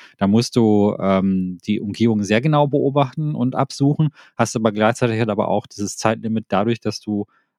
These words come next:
ähm, dieses Zündholz hast. So, manchmal kannst du natürlich dann so Laternen oder so anmachen, um es dauerhaft zu beleuchten.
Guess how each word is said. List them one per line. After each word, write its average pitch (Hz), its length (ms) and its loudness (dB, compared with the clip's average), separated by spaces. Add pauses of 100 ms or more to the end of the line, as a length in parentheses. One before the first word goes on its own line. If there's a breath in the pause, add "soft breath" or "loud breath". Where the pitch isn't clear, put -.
ähm, 95 520 2
dieses 92 360 -4 (140)
Zündholz 95 520 0
hast. - 260 -8
So, 82 200 -6
manchmal 104 280 0
kannst - 240 -2
du 117 40 -2
natürlich 104 320 0
dann 101 160 0
so 92 100 0
Laternen 110 420 0
oder 156 160 2
so 147 80 0
anmachen, 139 440 0
um 110 120 0
es 92 100 -6
dauerhaft 131 420 0
zu 135 140 -6
beleuchten. 123 480 -2